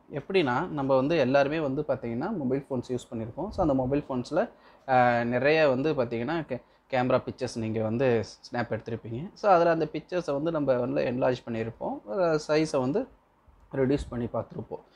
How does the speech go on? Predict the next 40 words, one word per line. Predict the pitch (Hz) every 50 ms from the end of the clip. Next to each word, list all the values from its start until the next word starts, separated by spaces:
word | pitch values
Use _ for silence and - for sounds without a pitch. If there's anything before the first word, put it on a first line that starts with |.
| _ _ _
So, | _ - 180 156
இதுதான் | 139 143 156 160 175 175 156 147
வந்து | 156 160
பார்த்தீங்கன்னா, | 156 143 123 117 - 123 117 113 127 165 185 143 120 - - 135 135 -
ஜூமோட, | 160 170 180 185 165 147 131 135 175 226 - _ _ _ _ _ _ -
ஆ, | - 120 120 117 113 113 110 110 113 113 110 - - -
ஒர்க். | 135 131 135 - - _ - - _ _ _ _ _ _
So, | - - 226
இந்த | 185 151 160 196 233 240 233 175 151
ஜூமை | 175 208 233 226 214 175 147
வந்து | 156 180 -
பார்த்தீங்கன்னா, | 139 120 135 165
நம்ம | 208 196 156
பேஜ் | 143 - - 170 180 175 180
மேக்கர்ல | 156 139 127 - - 117 123 165
எப்படி | 180 135 - 151
நம்ம | 151 135 120
இம்ப்ளிமெண்ட் | 113 113 110 - 123 120 117 110 113 -
பண்றது? | 117 104 - 104 101 - 110 107 - -
அதுக்கு | - 151 175 190 196 -
வந்து | 170 151 196
சில | 220 - 127 120 - -
ப்ரொசீஜர், | 117 113 - 120 110 117 110 - -
step | 123 113 131
by | 127 120 - -
step | 127 135 - -
some | - 120 127 - - -
procedure | 113 107 - 127 123 127
இருக்கு. | 120 104 107 110 - - 110
அந்த | 110 98 - -
ப்ரொசீஜர் | 120 - - 147 143 131 117 113
எப்படின்றது | 131 - 131 117 110 - 113 127 131
தான் | 147 165 262 - - _ _ _ -
நம்ம | - 151 143 139
பார்த்துட்டு | 131 127 120 107 - 127 120 - - 107 -
இருந்தோம். | - - - - 185 - _ _ _ _ _
So, | - - 226
அதை | 185 170 175
வந்து | 165 151 156 202 269
இப்ப | 285 - - 240 330